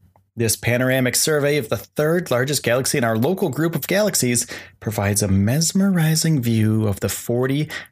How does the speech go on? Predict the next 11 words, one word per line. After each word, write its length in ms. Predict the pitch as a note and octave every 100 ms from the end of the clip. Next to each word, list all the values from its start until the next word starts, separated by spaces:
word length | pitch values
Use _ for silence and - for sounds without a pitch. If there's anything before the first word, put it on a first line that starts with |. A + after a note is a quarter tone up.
| _
billion 340 | A#2 A2 A#2 A#2
stars 400 | - A2 G#2+ G2+
that 100 | A#2
make 260 | A#2+ F3+ E3
up 240 | C3+ - - - -
one 100 | A#2+
of 60 |
the 80 | A2+
most 320 | G#2+ G#2+ -
distant 320 | G3 G#3 D4 A#3+
objects 680 | D3 D3 A2+ G2 - - -